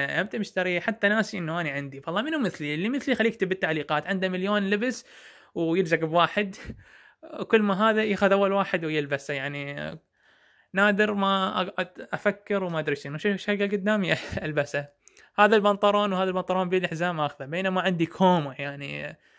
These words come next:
اليوم دا أشوف ألوان وأشكال عجيبة غريبة. اللي مثلي خليه يكتب بالتعليقات. منو عنده مليون لبس ويتشلب بواحد. هذا تراك سودات همات كومة، هذا تشوفون من هناك.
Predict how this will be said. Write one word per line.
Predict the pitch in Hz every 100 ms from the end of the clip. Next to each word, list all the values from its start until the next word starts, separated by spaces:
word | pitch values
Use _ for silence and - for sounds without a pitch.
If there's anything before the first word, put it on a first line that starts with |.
| _ - - _
اليوم | 156 175 175
دا | 165
أشوف | 156 208 214 220 220
ألوان | 170 156 185 190 190 185
وأشكال | 160 - - - 170 175 180 180 175 151
عجيبة | 151 170 160
غريبة. | 147 143 170 175 185 196 - _ _ _ _ _ _ _ _ - _ - -
اللي | 190
مثلي | 262 262
خليه | 190
يكتب | - 170
بالتعليقات. | 147 139 139 143 139 - - _ _ _ _ _ _
منو | 185 185
عنده | 170 170
مليون | 170 180 202
لبس | 220 226 -
ويتشلب | 170 147 151 160 175 165 180 147
بواحد. | 139 139 - - _ - - - - _
هذا | 233 240 226 233
تراك | 226 208 185
سودات | 175 165 175 196 -
همات | 170 165 156
كومة، | - 160 156 165 -
هذا | 156
تشوفون | - 147 156
من | 147 147
هناك. | 147 143 196 220